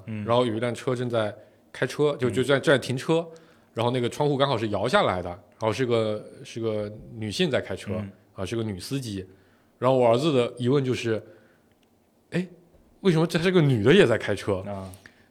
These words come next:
Speaker 2: 因为他在咱们的这个生存环境里面，对吗？就是咱们三个每次一块儿出去都是爸爸在开车，
Speaker 1: 嗯，是。
Speaker 2: 对吧？然后包括他，我们去跟别的一些家庭去聚会，也大部分时候都是爸爸在开车，
Speaker 1: 嗯。
Speaker 2: 所以他是有点儿，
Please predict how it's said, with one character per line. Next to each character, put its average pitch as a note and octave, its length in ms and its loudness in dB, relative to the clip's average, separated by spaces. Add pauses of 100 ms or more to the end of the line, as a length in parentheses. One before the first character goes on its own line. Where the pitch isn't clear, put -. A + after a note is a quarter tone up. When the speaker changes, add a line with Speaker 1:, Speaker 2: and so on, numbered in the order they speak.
(240)
Speaker 2:
因 C4+ 120 2
为 C4 80 4
他 C#4 280 4
在 C4 140 8
咱 B2+ 140 4
们 D3 100 0
的 A3+ 60 6
这 G#3 100 4
个 B2+ 80 4
生 C3+ 160 -2
存 A2+ 160 -4
环 G#2 180 -4
境 G#2 180 -4
里 F#2 120 -6
面， F2+ 160 -8
对 G2+ 140 -2
吗？ F#2+ 200 -4
就 G2+ 140 -8
是 G2+ 260 -2 (560)
咱 A#2+ 160 2
们 D3+ 80 2
三 D3 180 4
个 D3 100 2
每 A2+ 120 -2
次 A2+ 160 -6
一 C3+ 60 -4
块 E3+ 140 2
儿 - 20 0
出 G#2 160 -6
去 G2+ 100 -6
都 B2+ 140 -4
是 B2+ 100 -4
爸 C#3 180 2
爸 G2 120 0
在 F2+ 80 -10
开 F2+ 180 -12
车， G#2 120 -8
Speaker 1:
嗯， F#2 140 -8
是。 F#2 80 -18 (200)
Speaker 2:
对 G2 140 -8
吧？ F2+ 180 -6
然 G2 160 -2
后 A2 240 2 (220)
包 C#3+ 100 4
括 D#3 100 4
他， C#3 100 4
我 B2+ 100 -2
们 B2 120 -4
去 C3+ 140 -8
跟 C3 140 -2
别 A#2 160 0
的 D#3+ 80 2
一 C3+ 80 0
些 A2 120 0
家 G#2 200 -4
庭 G#2 120 -4
去 G2+ 120 -8
聚 G#2 160 -8
会， G2+ 160 -6
也 G2 160 -6
大 F#3+ 160 2
部 C#3 80 -2
分 G2+ 100 -4
时 F#2+ 80 -6
候 F2+ 60 -6
都 F#2+ 80 -6
是 F#2 100 -10
爸 G#2 160 -2
爸 E2+ 80 -10
在 E2+ 140 -14
开 F2 160 -12
车， F2+ 140 -10
Speaker 1:
嗯。 F#2+ 140 -8 (300)
Speaker 2:
所 C3+ 140 0
以 - 20 -2
他 F3 100 4
是 F3 180 0
有 B2 120 0
点 A#2+ 140 4
儿， G2 80 -4